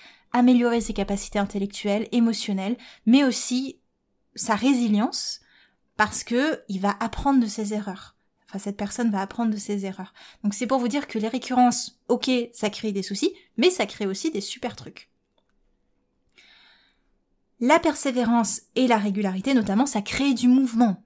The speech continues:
Et nous, nous sommes des êtres cycliques, nous sommes des êtres en mouvement. La vie, c'est le mouvement, et tout est mouvement perpétuel. Nous ne sommes pas faits pour la stagnation.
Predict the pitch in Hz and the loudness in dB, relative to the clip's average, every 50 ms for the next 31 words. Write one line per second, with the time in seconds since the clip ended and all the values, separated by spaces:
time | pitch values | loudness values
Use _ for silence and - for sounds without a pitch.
0 | - _ 196 190 208 240 277 285 262 220 196 - 262 262 254 214 202 196 220 220 | -8 _ 0 4 4 6 6 6 6 4 2 2 2 2 2 2 2 0 -2 -4
1 | - - 196 - - 214 - - 294 - - 214 202 - 311 302 294 262 233 220 | -4 -6 -8 -6 -6 -6 -4 -4 -4 -2 -2 -2 -2 -2 -2 0 0 2 2 2
2 | 247 247 254 254 - 226 208 208 220 202 202 208 190 185 - - - - - - | 0 -2 -4 -4 -4 -2 0 0 2 2 2 2 0 0 -6 -14 -20 -20 -20 -20
3 | _ _ _ _ _ _ _ _ _ _ _ _ _ _ _ _ - 214 202 214 | _ _ _ _ _ _ _ _ _ _ _ _ _ _ _ _ -2 0 2 2
4 | 214 196 226 302 349 - - - - 240 233 269 269 247 226 220 226 269 285 247 | 2 0 -2 -4 -6 -6 -8 -6 -4 -2 0 2 2 2 2 2 4 4 4 4
5 | - - _ _ - 214 208 - _ - 349 370 370 - 254 226 226 226 220 220 | 2 -2 _ _ -6 -6 -6 -6 _ 0 0 0 0 0 0 2 2 4 4 4
6 | 240 254 247 233 214 - - 208 208 - - 208 185 - 180 - - - _ 233 | 2 2 0 -2 -4 -6 -6 -6 -6 -6 -4 -4 -6 -6 -8 -12 -16 0 _ 6
7 | 262 262 254 - 240 214 214 202 - 262 262 - - 311 311 302 - 208 190 190 | 6 6 6 6 4 2 2 6 6 4 4 4 0 -2 -2 -2 -2 -4 -4 -4
8 | 196 - - 214 202 208 202 196 196 - - - | -4 -6 -6 -4 -2 0 0 -2 -2 -4 -8 -10